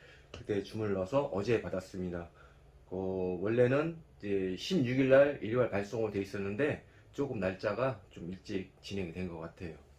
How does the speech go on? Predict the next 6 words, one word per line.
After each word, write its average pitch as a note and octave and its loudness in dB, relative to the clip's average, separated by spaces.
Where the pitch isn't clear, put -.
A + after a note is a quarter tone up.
어, B2+ 2
물론 F#3 12
그 D3 6
인스타 E3 6
삼육공, F#3 8
고프로, F3+ 4